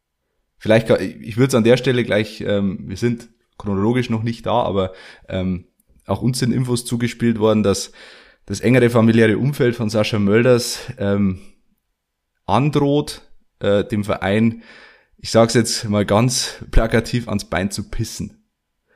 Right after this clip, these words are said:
Ähm, es geht, es geht da wirklich um, also wenn, wenn sie das wahr machen, was sie androhen, ich hab Screenshots von Chats, ähm,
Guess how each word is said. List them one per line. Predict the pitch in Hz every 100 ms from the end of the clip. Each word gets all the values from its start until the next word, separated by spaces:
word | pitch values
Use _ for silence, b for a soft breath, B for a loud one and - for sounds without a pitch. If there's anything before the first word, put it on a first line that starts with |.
| _ _ _ _ -
Ähm, | 90 90 90 - _ _ _ _ _ _
es | - -
geht, | 131 131
es | - -
geht | 113 117
da | 117
wirklich | 131 131 117
um, | 110
also | - 104 98
wenn, | 113 143 117 -
wenn | 101 107 127
sie | 127 110 104
das | 101 104 -
wahr | 90 101
machen, | 156 156 - 110
was | 101 -
sie | -
androhen, | 101 151 151 156 165
ich | 117 107
hab | 101 -
Screenshots | - 117 147 151 127 131
von | 95 90
Chats, | - 127 - - b b b b b -
ähm, | 113 113 107 -